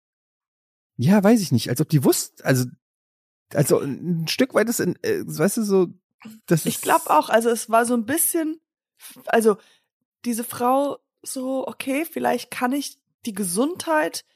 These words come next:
Speaker 2: wie viele Menschen kriege ich durch, wo ich die
Speaker 1: Ja.
Speaker 2: Gesundheit rauben kann?
Speaker 1: Ja,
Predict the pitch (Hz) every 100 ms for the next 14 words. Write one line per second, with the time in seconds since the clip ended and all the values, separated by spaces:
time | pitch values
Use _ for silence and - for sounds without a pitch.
0 | _ - 262 392 - 339 269 262 302 262
1 | 240 254 226 208 220 226 302 - - 214
2 | 233 - 185 151 165 247 226 - - 202
3 | 208 175 156 147 143 _ _ _ _ _
4 | _ _ _ _ _ _ -